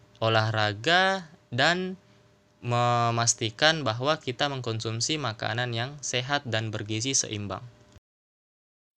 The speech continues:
Kita lihat kasus covid nineteen di seluruh dunia tiap hari kian meningkat, begitu pula di Indonesia. Maka siapa yang punya peranan penting untuk melandaikan grafik dari covid nineteen ini?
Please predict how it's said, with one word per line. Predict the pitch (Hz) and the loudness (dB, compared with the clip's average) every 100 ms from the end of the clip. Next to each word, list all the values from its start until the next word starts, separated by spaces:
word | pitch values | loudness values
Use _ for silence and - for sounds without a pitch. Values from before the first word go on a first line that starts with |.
| _ _ _ _ _ - - | _ _ _ _ _ -20 -6
Kita | 165 175 | -2 2
lihat | 175 170 156 - | 2 2 2 0
kasus | - 127 135 - | -4 -4 -4 -6
covid | 127 131 127 | -6 -6 -6
nineteen | 120 123 127 165 151 | -4 -4 -2 0 -2
di | |
seluruh | 135 131 127 123 | -2 -4 -4 -4
dunia | 123 123 135 160 165 | -4 -4 -2 -2 -2
tiap | 165 127 - | -4 -6 -2
hari | 120 123 151 185 208 - - - - - - | -2 0 -2 -2 -4 -8 -20 -20 -20 -18 -4
kian | 151 151 | -2 0
meningkat, | 135 120 117 113 113 135 | -2 -4 -4 -4 -6 -6
begitu | 127 135 139 | -6 -4 -2
pula | 156 170 | -2 0
di | 139 | -2
Indonesia. | 123 120 120 117 - 110 - - - - | -4 -6 -6 -6 -6 -8 -10 -18 -18 -10
Maka | - - 180 | -8 -4 -2
siapa | - 180 - 165 | 0 -2 0 0
yang | 135 | -2
punya | - 127 120 | -6 -6 -6
peranan | 123 120 120 120 | -4 -4 -4 -4
penting | 151 170 180 135 131 156 147 | -2 -2 -2 -4 -2 -4 -4
untuk | 127 120 165 180 - - - | -4 -4 -4 -4 -6 -20 -8
melandaikan | 131 127 127 127 135 165 147 | -2 0 0 -2 -2 -2 0
grafik | 123 123 - - | -2 -4 -6 -6
dari | 123 123 120 | -6 -6 -6
covid | 147 160 143 | -6 -4 -6
nineteen | 123 120 117 113 | -6 -6 -6 -4
ini? | 110 170 | -4 -4